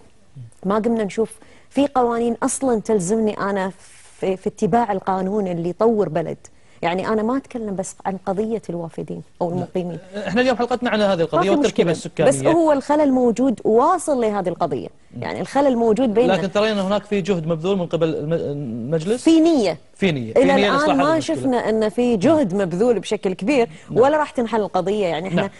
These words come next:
Speaker 1: قضية عمرها أربعين، خمسين
Speaker 2: ما
Speaker 1: سنة،
Speaker 2: راح
Speaker 1: ما راح
Speaker 2: تنحل.
Speaker 1: تحل في يوم وليلة.
Speaker 2: لا،
Speaker 1: تحتاج
Speaker 2: تحتاج سنوات.
Speaker 1: استراتيجية.
Speaker 2: إيه، س-،
Speaker 1: إيه.
Speaker 2: بالضبط. آه، آه، أستاذة عالية، يعني، آه، من المتسبب في زيادة نسبة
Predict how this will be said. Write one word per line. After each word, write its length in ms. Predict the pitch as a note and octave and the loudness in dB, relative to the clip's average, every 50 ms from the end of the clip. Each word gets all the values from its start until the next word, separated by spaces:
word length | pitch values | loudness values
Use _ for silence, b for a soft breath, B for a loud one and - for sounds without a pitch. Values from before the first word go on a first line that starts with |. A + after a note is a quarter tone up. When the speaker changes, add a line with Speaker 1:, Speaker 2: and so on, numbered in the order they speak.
| B B - | B B -2
Speaker 1:
قضية 640 | A3 A3+ A#3 C4+ C4+ B3+ A3+ G#3 F#3 F3 D2 - - | 0 0 2 2 2 2 2 2 2 0 -2 -4 -4
عمرها 520 | - - A3 A#3 B3 C4+ B3 G#3 A3 G3 - | -2 0 0 2 2 0 0 -2 -2 0 0
أربعين، 380 | F#3+ F3+ F#3+ G#3 G#3+ A#3+ A3 | 0 0 -2 -2 -2 -4 -4
خمسين 320 | - - G#3 G3 - B3 A3 | -4 -6 -6 -6 -6 -6 -2
Speaker 2:
ما 40 | D#3+ | 0
Speaker 1:
سنة، 100 | E3+ F#3+ | 0 0
Speaker 2:
راح 100 | F#3+ F#3+ | 0 0
Speaker 1:
ما 80 | G#3 - | -2 -2
راح 160 | A#3 G#3+ - | -4 -4 -6
Speaker 2:
تنحل. 120 | B2+ A2+ | -10 -6
Speaker 1:
تحل 540 | - B3+ B3 - - - D4 D#4+ D#4 D4+ C#4 B B B B B - | -2 -4 -4 -2 0 2 4 4 4 2 0 B B B B B -8
في 120 | - - A#3 | -4 0 2
يوم 260 | A3+ A#3+ B3 B3 A#3 | 2 2 2 0 0
وليلة. 320 | A3 G3+ F#3+ F#3 F#3 F3 | -2 -2 -2 -2 -2 -2
Speaker 2:
لا، 140 | D#3 D3 D3 | -2 -4 -4
Speaker 1:
تحتاج 460 | D#3 - A3 - - G3+ C4 C#4 B3 | -4 -4 -6 -4 -2 0 0 2 2
Speaker 2:
تحتاج 100 | G#3+ D4+ | 2 0
سنوات. 260 | - - A3 B3 A#3+ | 0 0 0 0 0
Speaker 1:
استراتيجية. 520 | C4 C4 A#3+ A3+ G3+ G3 F#3 E3 C#3 E3+ F#3 | 2 2 0 0 0 0 0 -2 -2 -2 -4
Speaker 2:
إيه، 140 | F3 E3+ F3+ | -6 -6 -6
س-، 160 | - - - | -10 -10 -8
Speaker 1:
إيه. 60 | D#3+ | -6
Speaker 2:
بالضبط. 320 | E3+ E3 C3 A2+ A#2 G#2+ B B B B B B - | -6 -6 -6 -6 -6 -8 B B B B B B -2
آه، 440 | - D#3+ E3 E3 - D#3+ D#3+ D3 C3 | 2 2 2 2 2 0 0 0 0
آه، 40 | D#3+ | -2
أستاذة 340 | D#3+ - A#3 B3 A#3+ A#3+ A3 | 0 0 0 2 2 2 2
عالية، 300 | G3+ A#3 A3+ A3+ A3 G#3 | 2 2 2 2 2 2
يعني، 380 | G3 F#3 D#3 D#3+ E3+ F3+ - E3+ | 2 0 0 -2 -2 -4 -2 -2
آه، 100 | F3 - | -2 0
من 140 | G3 A3+ | 2 2
المتسبب 600 | C#4 D4+ C#4+ B3+ B3 - - A#3 A3+ G#3 A#3+ A#3 | 2 2 0 0 -2 0 0 0 0 0 -2 -4
في 200 | - - A3 G3+ | -2 -2 -2 -2
زيادة 400 | F3 D#3+ F#3 G3+ G#3 G#3+ G3 G#3 G#3 - | -2 -2 0 0 0 0 -2 -4 -6 -4
نسبة 340 | G#3 G#3+ - - - G#3+ G3 | -4 -4 -6 -6 -6 -6 -4